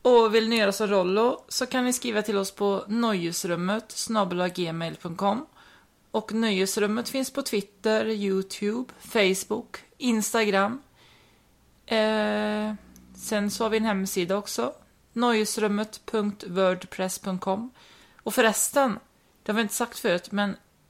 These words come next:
skriv gärna någonting på iTunes, en liten recension och ge ett betyg också. Det skulle jag tycka var riktigt kul.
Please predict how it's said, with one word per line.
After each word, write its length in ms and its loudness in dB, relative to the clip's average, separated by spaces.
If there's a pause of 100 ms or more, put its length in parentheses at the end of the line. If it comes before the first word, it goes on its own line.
(200)
skriv 460 -4
gärna 300 4
någonting 380 -2
på 180 -2
iTunes, 680 0
en 60 -4
liten 240 -4
recension 640 -6 (280)
och 140 -8
ge 140 0
ett 160 -10
betyg 340 -6
också. 240 -6
Det 120 -2
skulle 180 -4
jag 80 -2
tycka 240 -6
var 320 -4 (640)
riktigt 420 -6
kul. 220 -10